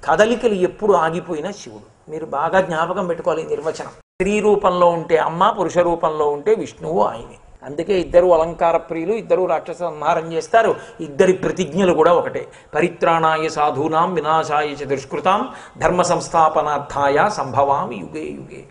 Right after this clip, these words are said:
యదా యదా హి సాధూనాం దుఃఖం భవతి దానవ తదా తేషాంచ రక్షార్థం దేహం సంధారయామ్యహం" అంటుంది అమ్మవారు దేవి భాగవతంలో. ఇద్దరి ప్రతిజ్ఞ కూడా ఒకటే. అందుకే నారాయణ నారాయణి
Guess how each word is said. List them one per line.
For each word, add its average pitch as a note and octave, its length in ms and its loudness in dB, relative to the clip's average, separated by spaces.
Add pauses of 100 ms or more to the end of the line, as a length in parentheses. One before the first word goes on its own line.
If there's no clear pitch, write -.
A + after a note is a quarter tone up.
(240)
యదా F3 320 4
యదా E3 300 6
హి D#3+ 120 0
సాధూనాం D#3 720 0
దుఃఖం F3 400 0
భవతి D#3 240 0
దానవ D3 600 4 (460)
తదా F3+ 240 6
తేషాంచ F3+ 680 2
రక్షార్థం E3+ 760 0 (260)
దేహం D#3+ 480 0
సంధారయామ్యహం" D3+ 1200 0
అంటుంది C3 280 -8
అమ్మవారు B2 560 -8
దేవి D3 200 -10
భాగవతంలో. B2 600 -8 (340)
ఇద్దరి D#3 320 0
ప్రతిజ్ఞ C#3+ 520 -6
కూడా C#3 220 -2
ఒకటే. A2+ 260 -8 (280)
అందుకే D#3 260 -2
నారాయణ C#3 800 4
నారాయణి A#2+ 720 2